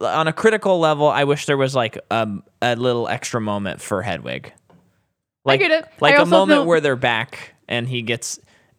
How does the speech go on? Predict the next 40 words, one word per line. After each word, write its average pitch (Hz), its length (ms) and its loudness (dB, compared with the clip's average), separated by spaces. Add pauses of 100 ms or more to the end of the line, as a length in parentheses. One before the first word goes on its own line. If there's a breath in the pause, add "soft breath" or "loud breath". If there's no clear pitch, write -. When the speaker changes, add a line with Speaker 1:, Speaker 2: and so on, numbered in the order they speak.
Speaker 1:
I 185 100 2
mean, 202 220 -2
I'm 190 160 0
talking 180 320 -2
a 117 80 -2
moment 110 560 -4
Speaker 2:
Yeah. - 140 0
Speaker 1:
because 165 200 2
we 160 120 0
gotta 170 180 4
have, 160 160 0
like, 135 180 2
the 123 80 0
Dobby 107 420 0
moment, 135 340 -2
which 123 140 -4
is, 117 100 -6
like, 104 180 -2
the 113 320 -4
moment, 101 480 -4
Speaker 2:
Yeah. 131 180 0
Speaker 1:
moment 151 240 0
of, 113 140 -4
like, 107 220 -2
reflection. 110 380 -2
Speaker 2:
And 240 60 4
we've 240 120 2
had 220 220 2
more 196 180 -2
time 175 200 -4
with 175 120 -8
Hedwig. 180 580 -4
Speaker 1:
But 180 140 4
I 185 140 2
would 196 180 0
have 160 100 0
liked 147 300 -2
him, 120 260 -2 (500)
you 139 160 -2
know, 107 260 -6